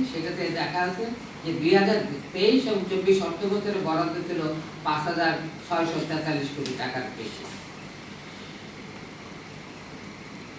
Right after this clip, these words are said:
বর্তমান বাস্তবতায় স্বাস্থ্য সংকট নিরসন এবং ভবিষ্যতে সবার জন্য সহজলভ্য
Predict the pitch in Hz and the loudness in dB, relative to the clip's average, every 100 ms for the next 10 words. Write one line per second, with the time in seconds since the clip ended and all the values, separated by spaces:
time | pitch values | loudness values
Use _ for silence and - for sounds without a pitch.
0 | 139 170 202 196 190 175 170 196 190 190 | -2 -2 2 4 6 6 4 4 2 4
1 | 185 175 180 170 170 190 220 214 208 196 | 6 6 4 0 0 0 0 0 2 2
2 | 190 202 196 214 214 - - 175 143 - | 4 2 4 2 0 -4 0 4 6 6
3 | - - - 156 190 214 226 214 190 175 | 4 -2 -4 2 6 6 6 4 4 4
4 | 196 196 202 202 - 214 190 190 190 185 | 4 4 2 2 2 4 6 6 4 6